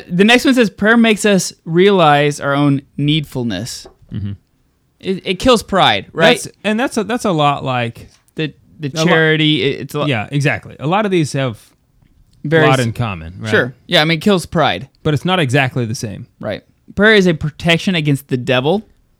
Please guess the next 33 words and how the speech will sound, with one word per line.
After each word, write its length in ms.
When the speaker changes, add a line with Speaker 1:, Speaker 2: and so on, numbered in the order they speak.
Speaker 1:
It's, 240
you 140
Speaker 2:
Yeah. 60
Speaker 1:
know, 120
the 80
big 160
one 120
of, 80
of 140
Speaker 2:
Can't 160
Speaker 1:
au-, 20
Speaker 2:
forget 220
that 180
one. 100
Speaker 1:
auxiliary 480
Christian 320
orm 280
that 80
Speaker 2:
Yeah. 60
Speaker 1:
we 60
pray. 380
Uh, 80
we 120
did 120
a 40
whole 180
episode 400
on, 300
on 180
the 140
auxiliary 440
Christian 280
orm, 340